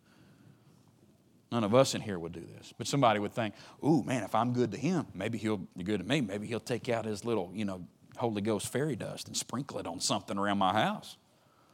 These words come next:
Maybe I'll get some kind of great blessing on my home for being good to the man of God." I don't see any of that stuff going on to you. She just was good to him just because he was somebody with a need,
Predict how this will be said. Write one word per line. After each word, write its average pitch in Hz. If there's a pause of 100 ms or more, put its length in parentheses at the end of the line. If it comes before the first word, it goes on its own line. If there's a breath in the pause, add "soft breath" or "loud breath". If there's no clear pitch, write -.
(540 soft breath)
Maybe 101
I'll 98
get 104
some 113
kind 107
of 101
great 117
blessing 131
on 101
my 104
home 120 (200 loud breath)
for 175
being 107
good 120
to 107
the 101
man 110
of 104
God." 107
I 117
don't 156
see 90
any 120
of -
that 92
stuff -
going 90
on 90
to 87
you. 107 (960 soft breath)
She 104
just - (120)
was 92
good 95
to 90
him 90 (2250)
just -
because 98
he 110
was 87
somebody 104
with 107
a 104
need, 117